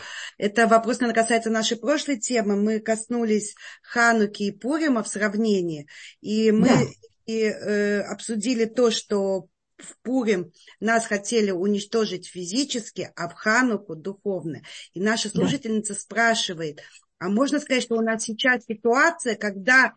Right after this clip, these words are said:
Speaker 1: нам грозит и физическая опасность, и духовная?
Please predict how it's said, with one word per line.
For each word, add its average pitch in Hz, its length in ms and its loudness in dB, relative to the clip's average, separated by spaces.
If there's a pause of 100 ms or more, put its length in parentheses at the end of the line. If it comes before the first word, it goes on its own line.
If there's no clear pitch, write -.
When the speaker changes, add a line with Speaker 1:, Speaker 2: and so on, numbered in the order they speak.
(340)
Speaker 1:
нам 226 400 -4
грозит 226 500 0
и 339 260 4
физическая 214 720 -2
опасность, 170 800 -10
и 277 120 0
духовная? 165 800 -6